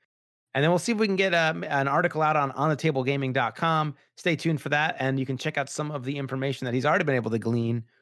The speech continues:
from the data that he's been provided with. So the more information you get him, the better the site's gonna be, and the more interesting stuff we'll be able to discuss and, and play with here and, and use to make informed decisions when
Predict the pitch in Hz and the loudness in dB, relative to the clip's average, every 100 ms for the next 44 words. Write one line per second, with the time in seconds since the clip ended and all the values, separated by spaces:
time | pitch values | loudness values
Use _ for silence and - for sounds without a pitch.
0 | _ - 139 135 120 135 131 127 117 117 | _ -2 0 2 2 4 4 4 2 0
1 | 120 120 113 135 180 127 95 85 - 127 | -2 -4 -2 0 0 -2 -4 -4 0 2
2 | 113 107 123 135 175 160 156 170 156 151 | 2 2 2 4 4 4 4 2 2 0
3 | 151 214 165 131 _ _ _ _ _ _ | 2 2 2 -2 _ _ _ _ _ _
4 | - 123 147 131 117 139 127 135 127 160 | -4 0 2 2 2 0 0 -4 0 2
5 | 165 165 _ _ _ - 120 120 127 156 | 2 -2 _ _ _ -4 0 2 4 4
6 | 147 - 170 175 160 139 - 151 139 - | 2 0 0 2 0 -2 -2 -2 -2 -8
7 | - 131 135 127 110 110 101 110 - 139 | -6 -2 -2 0 2 2 2 -2 -4 -4
8 | - 98 101 113 - 151 190 117 107 110 | -4 -6 -4 -4 0 2 4 4 2 2
9 | 110 104 95 120 120 143 143 131 127 123 | 2 0 -4 -4 0 0 0 0 -2 -2
10 | 107 139 123 - 143 117 104 113 110 107 | -2 -2 -2 -2 -2 -2 -2 -4 -4 -6